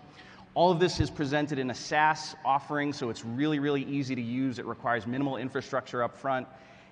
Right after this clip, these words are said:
and it provides an immediate return on investment. What Insights is showing us here is that we have some potential issues on the configuration side that may need some attention.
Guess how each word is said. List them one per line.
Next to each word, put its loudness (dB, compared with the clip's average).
and 2
it -6
provides 2
an -2
immediate -2
return -4
on -2
investment. -6
What 4
Insights 2
is 0
showing -2
us -4
here 2
is 0
that 2
we 0
have 2
some -4
potential -4
issues -2
on 0
the -4
configuration 0
side 4
that -4
may -2
need -4
some -8
attention. -10